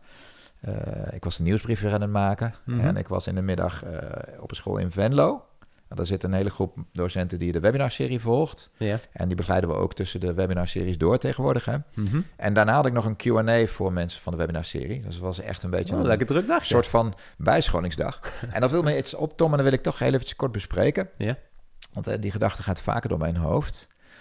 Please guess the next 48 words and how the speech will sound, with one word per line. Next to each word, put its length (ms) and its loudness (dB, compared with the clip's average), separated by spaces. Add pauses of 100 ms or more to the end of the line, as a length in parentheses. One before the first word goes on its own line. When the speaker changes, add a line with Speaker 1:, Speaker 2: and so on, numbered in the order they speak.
(120)
Speaker 1:
Want 140 -6
wij 120 4
zijn 160 2
een 60 -2
beetje 240 4
opgevoed 420 -2
met 140 2
het 100 0
model, 460 4
als 160 -4
je 60 -4
iets 100 -4
wil 120 2
leren 240 2
als 120 0
docent, 360 -2
dan 80 -6
ga 60 -4
je 60 0
naar 100 0
een 60 -4
studiedag. 560 -2 (680)
En 300 -2
punt. 360 0 (160)
Speaker 2:
Ja, 180 0 (200)
Speaker 1:
Toch? 180 2
Speaker 2:
that-, 100 -4
that's 200 2
it. 300 -4
Ja. 80 2
Speaker 1:
That's 180 4
it. 340 -2 (180)
En 200 0
wij 140 8
weten 300 6
al, 280 4
en 100 -2
daarom 240 2
hebben 180 2
we 80 2
die 80 4
webinarserie 540 2
natuurlijk 280 0
ook 100 -6
een 60 -4
serie 440 2
gemaakt. 540 -4 (460)
Eh, 240 -4